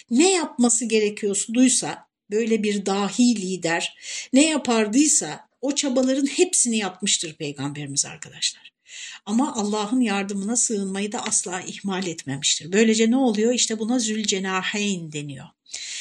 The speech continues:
Yani iki kanatlı. Dünyevi şartları da yerine getiriyor,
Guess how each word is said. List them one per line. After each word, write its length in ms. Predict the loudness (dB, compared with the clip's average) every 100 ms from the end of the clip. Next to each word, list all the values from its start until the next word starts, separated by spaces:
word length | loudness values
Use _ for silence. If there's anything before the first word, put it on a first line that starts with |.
| -12 -10
Yani 360 | -6 0 0
iki 340 | -2 -2 -2 -2
kanatlı. 500 | -4 -8 -12 -16 -18 -20 _ _ -16 -14 -10
Dünyevi 520 | -4 0 4 4 4 4
şartları 560 | 2 -2 -2 0 0
da 60 | 2
yerine 360 | 2 0 0
getiriyor, 600 | 0 0 -2 0 2 2